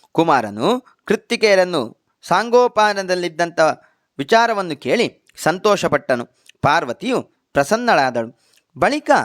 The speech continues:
ಶಿವನು ತನ್ನ ಗಣಗಳನ್ನು ಕಳಿಸಿ ಕೃತ್ತಿಕೆಯರಿಂದ ಕುಮಾರನನ್ನು ಕರೆತರುವಂತೆ ಆಜ್ಞೆ ಮಾಡಿದನು. ಆ ಅಪ್ಪಣೆಗೆ ಅನುಸರಿಸಿ ಶಿವನ ನೂರ ಒಂದು ಬಲಿಗಣವು, ಒಂದು ಲಕ್ಷ ಕ್ಷೇತ್ರಪಾಲರು, ಮೂರು ಲಕ್ಷ ಭೂತಕಣವು,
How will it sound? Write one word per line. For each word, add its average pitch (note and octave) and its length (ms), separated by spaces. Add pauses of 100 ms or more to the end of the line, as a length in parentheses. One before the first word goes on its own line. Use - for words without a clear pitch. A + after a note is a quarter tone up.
(1300)
ಶಿವನು C#4 360
ತನ್ನ A3+ 220
ಗಣಗಳನ್ನು A3 500
ಕಳಿಸಿ C3+ 580
ಕೃತ್ತಿಕೆಯರಿಂದ F#3+ 640
ಕುಮಾರನನ್ನು G3+ 680
ಕರೆತರುವಂತೆ F#3+ 600
ಆಜ್ಞೆ D3+ 380
ಮಾಡಿದನು. C3 440 (580)
ಆ C#3+ 140
ಅಪ್ಪಣೆಗೆ F3+ 680
ಅನುಸರಿಸಿ D3 880 (280)
ಶಿವನ B3 380 (440)
ನೂರ A3+ 200
ಒಂದು F#3+ 280
ಬಲಿಗಣವು, B2+ 760 (220)
ಒಂದು A#3+ 240
ಲಕ್ಷ G#3 240
ಕ್ಷೇತ್ರಪಾಲರು, D#3+ 1160 (180)
ಮೂರು B3 240
ಲಕ್ಷ G3+ 260
ಭೂತಕಣವು, D3+ 880